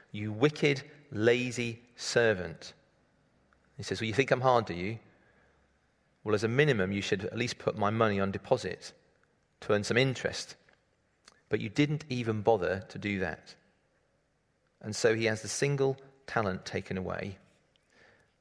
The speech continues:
And to borrow a phrase from Lord Sugar, he says to him, "You're fired." And he throws him out. So that takes us on to our third point.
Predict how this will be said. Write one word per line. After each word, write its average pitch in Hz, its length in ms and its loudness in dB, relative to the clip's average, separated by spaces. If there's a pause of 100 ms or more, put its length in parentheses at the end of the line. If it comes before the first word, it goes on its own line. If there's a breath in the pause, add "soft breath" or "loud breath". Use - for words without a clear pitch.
And 104 260 -4
to - 100 -10
borrow 113 240 6
a 104 40 4
phrase 104 340 4
from 98 140 -6
Lord 98 180 0
Sugar, 92 440 -6 (760)
he 101 80 -8
says 98 260 0
to 92 100 -4
him, 95 80 -4
"You're 101 100 2
fired." 87 480 0 (760)
And 98 120 -4
he 95 80 -6
throws 95 260 0
him 92 100 -6
out. 78 400 -4 (2750 loud breath)
So - 100 4
that 135 100 4
takes 131 200 0
us 107 60 -2
on 104 120 2
to 101 140 -2
our 95 100 0
third 101 460 2
point. - 480 -10